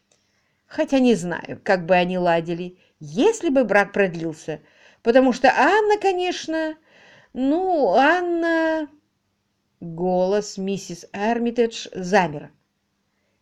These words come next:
Она ловила убежавшие петли. Линдл прозовела и горячо сказала:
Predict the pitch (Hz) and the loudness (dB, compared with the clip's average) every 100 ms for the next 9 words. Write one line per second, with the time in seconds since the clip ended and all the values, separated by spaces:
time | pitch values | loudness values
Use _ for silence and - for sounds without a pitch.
0 | _ - 190 185 240 440 392 294 214 185 | _ 2 2 4 2 4 6 4 2 -2
1 | 240 262 262 _ - 208 180 156 156 156 | 0 -2 -4 _ -8 -6 -4 -2 -2 -2
2 | - 165 160 147 - 135 _ _ _ _ | -6 -8 -8 -10 -12 -18 _ _ _ _
3 | _ _ _ _ _ _ _ _ _ 190 | _ _ _ _ _ _ _ _ _ -4
4 | 190 180 170 196 202 170 180 165 233 311 | -2 -2 -2 0 0 0 0 0 -2 0
5 | 196 175 196 196 - 160 151 151 | -2 -4 -6 -8 -8 -6 -6 -6